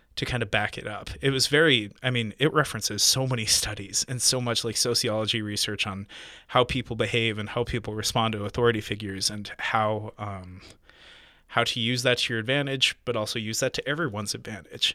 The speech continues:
and to have a creative, productive workplace where people feel valued and listened to and important, even if they're just doing something like working at a restaurant.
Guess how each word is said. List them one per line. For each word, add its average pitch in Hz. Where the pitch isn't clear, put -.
and 117
to 110
have 107
a -
creative, 120
productive 113
workplace 110
where 110
people 107
feel 101
valued 117
and 107
listened 107
to 107
and 104
important, 110
even 131
if 123
they're 117
just -
doing 113
something 113
like 104
working 104
at 101
a 101
restaurant. -